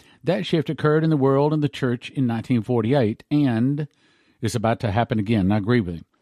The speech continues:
This time, at least seven times greater. The other side of the coin is this. God is about to empower the true church with such authority that has never been seen in the church, eclipsing even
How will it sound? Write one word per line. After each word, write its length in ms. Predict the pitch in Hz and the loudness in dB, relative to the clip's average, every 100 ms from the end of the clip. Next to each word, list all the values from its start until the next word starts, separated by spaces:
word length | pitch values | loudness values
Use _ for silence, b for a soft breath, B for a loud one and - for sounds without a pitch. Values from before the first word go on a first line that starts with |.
| b b b - | b b b 0
This 300 | 185 233 - | 2 2 0
time, 480 | 127 95 80 92 _ - | -4 -2 -4 -10 _ -6
at 140 | 131 131 | -2 0
least 320 | 147 - - | -2 -4 -12
seven 560 | - - 185 151 135 | -8 0 0 2 0
times 420 | - 143 120 107 101 | 0 0 2 0 -2
greater. 460 | 131 156 127 85 - _ _ b b b - | 0 0 -2 -8 -18 _ _ b b b 0
The 100 | 170 | 2
other 160 | 208 | 2
side 220 | - 190 | 2 0
of 80 | 180 | 0
the 40 | 160 | 0
coin 240 | 175 170 | 0 2
is 100 | 127 | 2
this. 420 | 151 104 - - - _ b b b - | 0 -2 -8 -20 -20 _ b b b -4
God 220 | 135 190 | 0 0
is 100 | 170 | 0
about 240 | 165 156 - | -2 -2 0
to 80 | |
empower 420 | 151 131 139 151 165 | 0 2 2 2 2
the 120 | 135 | 0
true 200 | 180 196 | 0 0
church 380 | - 139 139 120 | 2 0 0 -4
with 140 | 104 | -4
such 280 | - 156 - | -6 -8 -8
authority 840 | 127 - - 214 120 - 104 110 139 b b b b - | -10 -8 -4 -2 -2 -6 -8 -8 -10 b b b b -2
that 160 | 135 | -2
has 320 | 110 131 110 - | 0 -2 -4 -4
never 420 | 117 123 156 156 131 | -2 0 0 0 2
been 220 | 135 120 | 2 2
seen 260 | 151 135 | 2 2
in 80 | 127 | 2
the 80 | 117 | 0
church, 400 | - 143 - - _ b b b b | -2 -4 -4 -14 _ b b b b
eclipsing 840 | 147 143 - 202 - - 139 131 - _ | -6 -4 -4 -4 -4 -2 0 0 -2 _
even 460 | 165 202 139 110 | 0 2 2 0